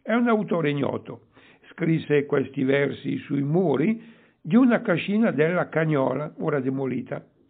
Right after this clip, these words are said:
corrispondente sino a tanti anni fa al civico numero quattro della via Bodoni, che fu anche un casermaggio di truppe napoleoniche.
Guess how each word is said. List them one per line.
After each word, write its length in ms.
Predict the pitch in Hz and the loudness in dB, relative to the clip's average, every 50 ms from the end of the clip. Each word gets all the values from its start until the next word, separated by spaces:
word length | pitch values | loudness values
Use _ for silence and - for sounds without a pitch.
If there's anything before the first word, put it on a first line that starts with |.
| _ _ _ _ _ _ _ _ _ _ _ | _ _ _ _ _ _ _ _ _ _ _
corrispondente 1300 | - 160 180 165 - - - 170 170 160 160 165 165 165 147 127 - - 156 170 175 180 - - _ _ _ - - | -4 0 0 0 -2 -2 -2 0 0 2 4 4 2 2 0 -2 -2 -2 -2 -2 -2 -6 -10 -20 _ _ _ -14 -6
sino 600 | - 165 165 160 151 151 143 139 131 120 - - _ _ _ _ _ | -4 -2 -2 0 0 0 0 0 0 -2 -4 -12 _ _ _ _ _
a 160 | _ 123 123 127 | _ -10 -10 -10
tanti 560 | - - 147 165 160 160 147 135 - 143 139 | -2 2 4 4 6 4 2 -2 -4 -2 -2
anni 320 | 135 135 135 127 120 113 | 0 0 -2 -4 -6 -6
fa 480 | 107 113 - - 151 170 180 196 190 - _ _ _ _ _ _ _ | -8 -4 -2 0 0 2 0 0 -4 -10 _ _ _ _ _ _ _
al 200 | - 120 120 131 | -6 -6 -6 -6
civico 560 | - - 160 170 165 147 131 - - 127 123 | -6 -4 -4 -2 0 -2 -2 -2 -4 -4 -4
numero 720 | 131 139 156 180 180 156 135 135 135 131 139 127 120 - - | -2 0 0 0 0 0 -2 -2 -2 0 -2 -2 -4 -6 -2
quattro 720 | - 151 165 196 202 156 - - 170 170 175 175 170 - - - _ _ _ | 0 2 2 4 2 0 -4 -4 -2 0 -2 -2 -2 -10 -20 -20 _ _ _
della 300 | _ 123 127 120 120 113 | _ -2 0 0 0 0
via 500 | 104 110 127 139 139 135 131 131 131 - _ | 0 0 0 2 2 2 0 -2 -6 -12 _
Bodoni, 840 | _ - 127 120 131 135 131 120 110 113 107 101 107 110 110 - - - - _ _ _ _ _ _ _ _ _ _ _ _ _ _ _ _ _ _ - - - - _ | _ -16 -10 -4 -2 -2 -2 0 -2 -4 -4 -4 -6 -8 -10 -10 -12 -14 -20 _ _ _ _ _ _ _ _ _ _ _ _ _ _ _ _ _ _ -20 -20 -20 -16 _
che 140 | - 139 120 | -2 -2 -2
fu 260 | - - 147 139 117 | 0 -2 -4 -2 -2
anche 280 | - 135 139 127 - - | -4 -4 -4 -6 -6 -6
un 180 | - 113 107 | -8 -8 -8
casermaggio 1000 | - 113 117 123 110 127 151 190 185 135 113 113 120 113 104 135 139 143 139 - - _ _ _ _ | -8 -6 -6 -4 -2 -2 -2 0 -2 -2 0 -2 -2 -2 0 -2 -2 -2 -2 -6 -16 _ _ _ _
di 160 | - 156 208 | -4 -4 -2
truppe 400 | - 131 117 123 117 120 131 131 | -2 -2 -4 -4 -4 -2 -2 -2
napoleoniche. 1040 | 127 127 120 123 127 127 123 127 131 127 127 127 123 123 117 127 131 131 - - | -2 -2 -4 -4 -2 -2 0 0 2 0 0 -2 -2 -4 -2 -2 -4 -4 -4 -10